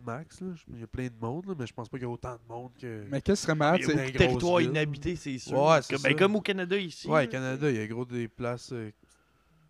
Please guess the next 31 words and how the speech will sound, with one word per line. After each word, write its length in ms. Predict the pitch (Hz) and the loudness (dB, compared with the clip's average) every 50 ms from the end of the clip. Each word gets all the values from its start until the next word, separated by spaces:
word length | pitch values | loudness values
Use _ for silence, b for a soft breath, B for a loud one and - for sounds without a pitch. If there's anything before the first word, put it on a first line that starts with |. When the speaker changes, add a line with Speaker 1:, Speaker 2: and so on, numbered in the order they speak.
| - 131 | -16 -14
Speaker 1:
de, 80 | 123 120 | -12 -12
de 80 | 113 | -10
la 80 | 120 120 | -10 -10
nature, 400 | 120 127 123 110 - _ - 123 120 123 123 120 | -10 -10 -10 -12 -12 _ -10 -8 -6 -6 -6 -8
euh, 320 | 120 113 113 110 107 107 107 110 | -8 -10 -10 -10 -12 -14 -10 -4
Speaker 3:
Ben 140 | 117 117 | 0 0
oui. 140 | 127 131 131 127 | 2 2 0 -2
Speaker 2:
Ouais. 140 | 131 120 | -6 -10
Speaker 1:
pas 140 | - - 123 - | -8 -8 -8 -8
touchées, 320 | - - - - 123 113 | -8 -16 -16 -14 -14 -14
là. 160 | 117 131 143 147 | -12 -14 -10 -6
Speaker 3:
Il 80 | 120 120 | -2 0
y 60 | 120 | 0
a 40 | 117 | 0
juste 180 | 123 131 127 139 | -2 -6 -4 -4
une 140 | 131 131 | -4 -6
autoroute, 460 | 127 117 - 127 117 117 123 127 123 117 | -6 -6 -6 -6 -2 -2 -2 -2 -2 -2
that's 320 | 123 120 113 110 - - | -2 -4 -4 -4 -8 -12
it, 180 | - 123 - - | -14 -14 -12 -8
là. 60 | 139 127 123 127 | -4 -2 0 0
Speaker 1:
Ouais, 60 | 117 110 | -2 -2
mais 60 | 117 110 | -4 0
nous 60 | 139 | 2
autres, 140 | 190 220 214 | 4 4 4
on 20 | 143 | 2
est 40 | 113 | 0
pas 160 | - 139 120 | 0 -2 -2
tant, 220 | - - 143 165 | -2 -4 -6 -6
c'est 100 | 156 - | -6 -6
pas 80 | - 120 | -10 -10
pire. 300 | - - 127 143 165 160 | -8 -6 -6 -6 -6 -8